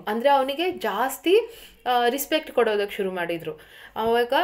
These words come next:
"ಅವನು ತುಂಬ ಕಲ್ತಿರ್ಬೇಕು, ನಮ್ಮ ಮಕ್ಕಳಿಗೆ ಇಷ್ಟು ಒಳ್ಳೆ ಶಿಕ್ಷಣ ಕೊಟ್ಟಿದ್ದಾನೆ, ಅಂದ್ರೆ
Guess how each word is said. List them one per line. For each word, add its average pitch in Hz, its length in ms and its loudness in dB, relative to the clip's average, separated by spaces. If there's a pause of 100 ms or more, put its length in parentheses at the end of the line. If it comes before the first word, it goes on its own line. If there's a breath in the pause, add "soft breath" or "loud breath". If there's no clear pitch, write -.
(100)
"ಅವನು 240 360 0
ತುಂಬ 226 240 0
ಕಲ್ತಿರ್ಬೇಕು, 202 720 -2
ನಮ್ಮ 202 220 -4
ಮಕ್ಕಳಿಗೆ 247 360 2
ಇಷ್ಟು - 420 -10
ಒಳ್ಳೆ 262 240 2
ಶಿಕ್ಷಣ 226 460 -6
ಕೊಟ್ಟಿದ್ದಾನೆ, 190 560 -6
ಅಂದ್ರೆ 196 460 -4